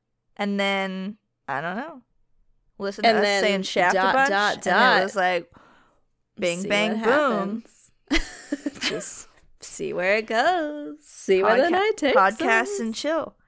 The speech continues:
Speaker 1: Queefer chat and chill.
Speaker 2: Mm-hmm, mm-hmm.
Speaker 1: Somebody's done it.
Speaker 2: Uh, without a doubt. I'm sorry if you have. I hope it was good.
Speaker 1: What I
Speaker 2: Let
Speaker 1: was
Speaker 2: us know how we
Speaker 1: trying to
Speaker 2: can do
Speaker 1: do
Speaker 2: better.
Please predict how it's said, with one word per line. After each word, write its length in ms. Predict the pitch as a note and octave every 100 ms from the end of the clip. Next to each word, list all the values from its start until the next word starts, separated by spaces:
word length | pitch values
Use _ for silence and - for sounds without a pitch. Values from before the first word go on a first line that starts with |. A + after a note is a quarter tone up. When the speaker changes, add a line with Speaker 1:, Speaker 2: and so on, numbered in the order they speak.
| _ _ _ _ -
Speaker 1:
Queefer 420 | - A3 A#3+ B3+
chat 360 | B3+ B3+ A#3+ B3
and 140 | B3 C4
chill. 460 | D4+ E4 - - - _ _ -
Speaker 2:
Mm-hmm, 260 | G#3+ F3 G#3+ _ -
mm-hmm. 200 | F#3 D#3+ - _ _
Speaker 1:
Somebody's 920 | - - - G3+ B3+ C4+ F3 D#3 -
done 200 | D3+ -
it. 120 | G1+ _ _ -
Speaker 2:
Uh, 180 | G3 F3
without 240 | F3+ E3+ D3
a 60 |
doubt. 300 | - D3+ - -
I'm 360 | F3+ F3 D#3 D#3+
sorry 360 | F3+ E3+ F3
if 120 | E3+
you 80 | D#3
have. 240 | A2+ C#3+ - _ _ _ -
I 40 | B3
hope 160 | D4
it 80 | D4+
was 120 | A3+
good. 240 | - - - _ _
Speaker 1:
What 120 | - F4
I 60 |
Speaker 2:
Let 100 | F#4
Speaker 1:
was 80 | C4
Speaker 2:
us 60 | D#4+
know 60 | D#4
how 100 | G#4
we 160 | C5
Speaker 1:
trying 0 |
to 60 | A4+
Speaker 2:
can 40 |
do 60 | -
Speaker 1:
do 60 | C#4+
Speaker 2:
better. 280 | C#4 C4